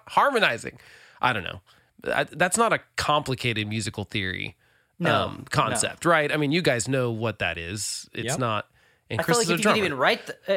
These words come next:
Speaker 2: if you could even write the word harmonizing, you probably have some inkling what it was.
Speaker 1: Right, I would think so.
Speaker 2: It's not a term
Speaker 1: Like,
Speaker 2: that just gets thrown around a lot.
Speaker 1: right, like, my
Speaker 2: Ugh.
Speaker 1: wife doesn't understand harmonizing,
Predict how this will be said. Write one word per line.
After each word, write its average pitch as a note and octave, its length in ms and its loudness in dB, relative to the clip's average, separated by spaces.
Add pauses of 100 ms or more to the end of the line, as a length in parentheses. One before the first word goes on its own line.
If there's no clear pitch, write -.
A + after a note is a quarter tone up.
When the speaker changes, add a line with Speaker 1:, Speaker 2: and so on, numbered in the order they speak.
(100)
Speaker 2:
if D#3+ 100 -6
you G3+ 80 -4
could G#3 80 -2
even E3 160 -2
write F3 240 2
the E3 80 -2
word C#3+ 180 -2
harmonizing, C3 540 -2
you C#3 80 -6
probably D3 220 -4
have C3 100 -4
some D#3+ 260 -2
inkling B2 380 -8
what A#2+ 160 -8
it G2+ 80 -12
was. B2 600 -4
Speaker 1:
Right, F#3+ 180 4
I D3 80 4
would F#3+ 160 0
think F#3 160 2
so. D#3 220 2
Speaker 2:
It's - 100 -4
not A3 120 4
a F3+ 60 0
term G#3 240 6
Speaker 1:
Like, F3+ 120 -2
Speaker 2:
that D3+ 140 -2
just D3+ 180 -4
gets D3+ 120 -2
thrown F3 220 -4
around E3+ 240 -2
a B2 40 -4
lot. G2 300 -10 (380)
Speaker 1:
right, B2+ 180 2
like, D#3+ 180 4
my G3+ 120 6
Speaker 2:
Ugh. A3+ 100 2
Speaker 1:
wife C3+ 260 2
doesn't F#3+ 280 0
understand F#3+ 400 0
harmonizing, G3 880 0